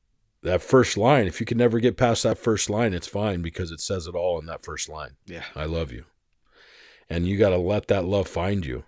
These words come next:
Speaker 1: And when it does, it'll heal you,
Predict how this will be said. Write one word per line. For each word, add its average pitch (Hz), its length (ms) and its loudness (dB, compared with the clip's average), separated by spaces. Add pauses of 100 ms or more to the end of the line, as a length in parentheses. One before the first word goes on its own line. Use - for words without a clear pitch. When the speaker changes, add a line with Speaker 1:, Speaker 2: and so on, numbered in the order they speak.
(140)
Speaker 1:
And 85 180 -2
when 95 160 2
it 76 180 -2
does, 80 800 2 (1120)
it'll 80 240 -4
heal 113 260 6
you, - 240 -12